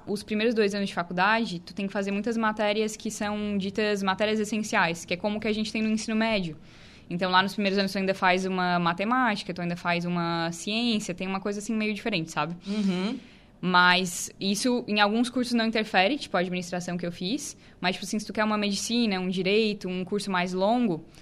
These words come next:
Speaker 1: tu vai ter que, depois desses quatro anos, fazer o que eles chamam, eles chamam esses quatro anos de undergraduation, que seria, tipo, antes de uma graduação.
Speaker 2: Sim.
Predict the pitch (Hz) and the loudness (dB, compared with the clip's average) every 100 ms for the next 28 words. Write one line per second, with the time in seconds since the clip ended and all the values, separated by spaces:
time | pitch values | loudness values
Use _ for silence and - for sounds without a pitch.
0 | - 180 185 196 190 196 220 269 269 - | -14 -2 0 2 0 0 2 2 2 0
1 | 233 226 202 190 240 285 - - 214 196 | 0 0 -2 0 2 0 -2 -4 2 2
2 | 196 196 220 226 220 226 214 214 214 190 | 4 2 2 0 -2 0 0 0 -2 -4
3 | 185 214 202 202 - 180 180 220 196 180 | -4 -2 -2 -2 -2 -2 -2 0 -2 -2
4 | 175 180 170 - - - 180 233 254 247 | -2 -2 -4 -8 -20 -8 0 2 4 2
5 | 240 175 190 190 170 156 147 - - 170 | 0 0 0 2 0 -2 -8 -12 -6 -4
6 | 175 - 151 - 170 196 214 220 202 202 | -4 -6 -12 -6 -2 -2 -4 -4 -4 -2
7 | 196 196 202 202 156 143 - - 175 151 | 0 0 -2 -4 -6 -8 -14 -8 -4 -2
8 | 135 | -4